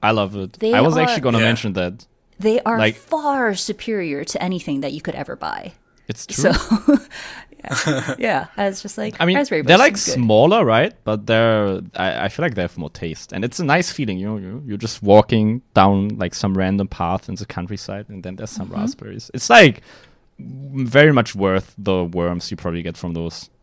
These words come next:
Speaker 2: <laughs> It's
Speaker 3: Yeah, I
Speaker 2: just
Speaker 3: mean, they have
Speaker 2: protein.
Speaker 3: antibiotics and stuff for that. You're fine.
Speaker 1: Yeah.
Speaker 2: <laughs>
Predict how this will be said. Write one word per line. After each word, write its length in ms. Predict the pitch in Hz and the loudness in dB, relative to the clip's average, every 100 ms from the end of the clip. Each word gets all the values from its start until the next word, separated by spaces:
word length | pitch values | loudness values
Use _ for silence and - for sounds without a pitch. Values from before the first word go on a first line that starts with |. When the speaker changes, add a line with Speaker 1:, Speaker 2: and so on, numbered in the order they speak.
| _ _ _ | _ _ _
Speaker 2:
<laughs> 60 | 262 - 226 - 294 427 - _ _ _ _ _ _ _ - - - - _ | -2 0 -8 -6 -6 -10 -14 _ _ _ _ _ _ _ -16 -16 -16 -20 _
It's 180 | 285 277 | -6 2
Speaker 3:
Yeah, 100 | 165 | 4
I 20 | |
Speaker 2:
just 40 | |
Speaker 3:
mean, 100 | 123 | 6
they 60 | 240 | 6
have 80 | 170 | 6
Speaker 2:
protein. 80 | 135 | 4
Speaker 3:
antibiotics 560 | 117 113 98 95 104 | 0 0 2 0 -2
and 80 | 110 | -10
stuff 160 | - 104 | -12 -12
for 80 | 101 | -10
that. 300 | 90 90 - | -8 -8 -10
You're 100 | 110 | -16
fine. 300 | - 92 87 _ _ _ - | -16 -20 -20 _ _ _ -10
Speaker 1:
Yeah. 480 | - - 269 - | -6 -2 -2 -2
Speaker 2:
<laughs> 60 | 294 | -8